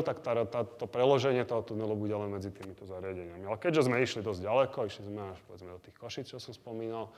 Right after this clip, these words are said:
tak musíme spraviť relokácia toho tunelu až, až ďalej.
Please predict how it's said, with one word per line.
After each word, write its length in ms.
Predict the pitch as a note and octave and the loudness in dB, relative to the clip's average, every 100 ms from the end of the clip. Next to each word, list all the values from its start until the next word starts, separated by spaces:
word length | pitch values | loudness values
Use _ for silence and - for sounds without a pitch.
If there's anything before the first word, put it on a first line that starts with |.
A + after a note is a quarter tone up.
| - - - - _ | -20 -20 -20 -20 _
tak 240 | C3 B2 | 0 0
musíme 320 | A#2 G#2 A#2+ G#2 | -4 -6 -6 -6
spraviť 240 | A2 G2+ | -4 -2
relokácia 480 | G2+ G#2 G#2+ F#2+ G#2 G2 | 0 -2 -4 -8 -10 -10
toho 160 | F#2+ | -10
tunelu 320 | G2+ G2 G2 F#2+ | -8 -8 -6 -6
až, 80 | F#2 - - - | -8 -12 -18 -20
až 160 | F#2 F2 | -16 -12
ďalej. 320 | F2 F2 | -10 -10